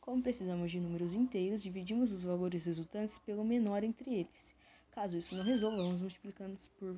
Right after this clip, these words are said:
valores pequenos até funcionar. Então, Na, que dá, deu zero, então a gente pega o menor, que é o do fósforo, zero vírgula zero quatro, e divide. O Na, que é zero vírgula zero oito dividido por zero vírgula zero quatro,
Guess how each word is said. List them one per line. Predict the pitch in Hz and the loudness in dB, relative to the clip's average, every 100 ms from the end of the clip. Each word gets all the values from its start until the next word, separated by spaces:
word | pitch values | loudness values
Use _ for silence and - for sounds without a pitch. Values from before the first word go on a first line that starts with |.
| 185 | -8
valores | 190 185 180 175 | -6 -2 -2 -4
pequenos | - 214 - 208 226 | -8 -8 -4 -2 -2
até | 208 | -4
funcionar. | 220 254 - 294 180 _ _ - - - _ - | -8 -8 -6 -8 -8 _ _ -20 -20 -20 _ -10
Então, | 202 - 208 196 196 196 190 190 - _ _ _ _ _ _ _ | -10 -10 -8 -2 -2 -2 -4 -8 -14 _ _ _ _ _ _ _
Na, | 202 214 208 - - _ _ - - _ | -4 0 0 -4 -12 _ _ -20 -20 _
que | - | -6
dá, | 180 175 - | -2 0 -2
deu | 170 180 175 | -2 0 0
zero, | 180 190 196 202 196 196 196 196 - _ _ - | 0 0 -2 -4 -4 0 0 0 -6 _ _ -12
então | 185 196 | -8 -4
a | |
gente | 180 - | -6 -4
pega | 180 175 | -4 -2
o | |
menor, | 190 208 175 196 262 | -2 0 0 -2 -4
que | - | -6
é | 185 | -2
o | |
do | 175 | -2
fósforo, | 190 - 180 175 - | -4 -8 -8 -8 -8
zero | 208 180 170 | -2 0 0
vírgula | 175 170 175 | -2 -4 -2
zero | 170 170 - | -2 -4 -6
quatro, | - 175 - 240 254 - - _ | -8 -6 -6 -8 -10 -18 -20 _
e | 208 | -4
divide. | 233 226 196 - - _ _ _ _ | -2 -2 -6 -14 -20 _ _ _ _
O | 196 | -4
Na, | 202 214 202 180 | 0 0 0 -2
que | - | -6
é | 190 | -4
zero | 180 175 | -2 -2
vírgula | 175 175 185 | -2 -2 0
zero | 180 175 180 | 0 0 0
oito | 170 170 175 | -2 -2 -6
dividido | 170 175 175 170 | -4 -4 -4 -8
por | - | -8
zero | 170 170 170 | -2 0 0
vírgula | 170 170 175 | -4 -4 -2
zero | 175 175 | -2 -4
quatro, | - 180 196 302 | -6 -6 -6 -10